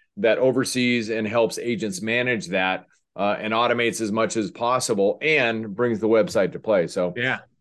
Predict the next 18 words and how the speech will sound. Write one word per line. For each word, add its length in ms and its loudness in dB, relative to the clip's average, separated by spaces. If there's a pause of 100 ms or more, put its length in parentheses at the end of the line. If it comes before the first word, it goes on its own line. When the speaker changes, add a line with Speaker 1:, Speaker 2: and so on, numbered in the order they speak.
(140)
Speaker 2:
full 180 2
circle. 540 2 (280)
Speaker 1:
I 120 4
may 180 4
just 200 2
need 140 4
to 80 4
do 160 6
a 40 4
demo 320 4
myself, 500 4
so 140 4
I'm 140 4
up 200 -2
to 80 -10
date 220 2
Speaker 2:
Yeah. 120 0
Speaker 1:
completely. 580 0